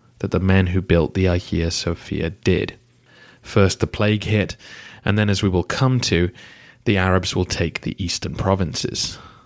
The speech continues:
It's no surprise, then, that more mathematical and scientific innovations came from the Muslim world,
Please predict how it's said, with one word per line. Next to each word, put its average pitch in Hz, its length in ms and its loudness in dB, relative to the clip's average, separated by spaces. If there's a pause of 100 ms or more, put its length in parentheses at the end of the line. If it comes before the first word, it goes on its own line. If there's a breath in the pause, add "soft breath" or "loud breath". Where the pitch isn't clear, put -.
(300 loud breath)
It's 104 300 0
no 98 180 2
surprise, 120 560 2
then, 87 300 -2
that - 160 -2
more 98 280 2
mathematical 95 720 0
and 90 140 -2
scientific 92 580 -2
innovations 92 760 0 (460 loud breath)
came 107 220 2
from 113 200 0
the 110 60 4
Muslim 113 400 0
world, 69 360 -6